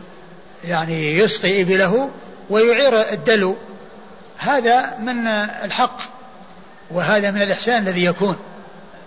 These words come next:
وبعض الشراح قال يعني، آه، من ع-، صاحب عون المعبود، من قال: "ضرعها"،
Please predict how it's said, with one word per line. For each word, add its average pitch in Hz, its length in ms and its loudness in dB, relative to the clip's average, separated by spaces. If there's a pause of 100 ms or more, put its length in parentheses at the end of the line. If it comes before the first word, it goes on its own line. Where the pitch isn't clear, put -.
(320)
وبعض 175 600 0
الشراح 160 1080 -2
قال 170 460 -4 (580)
يعني، 156 580 -4
آه، 139 500 -6 (800)
من 156 120 -10
ع-، 165 220 -4
صاحب 156 320 -6
عون 160 120 -4
المعبود، 160 400 -4 (640)
من 151 120 -14
قال: 170 280 -4
"ضرعها"، 156 520 -2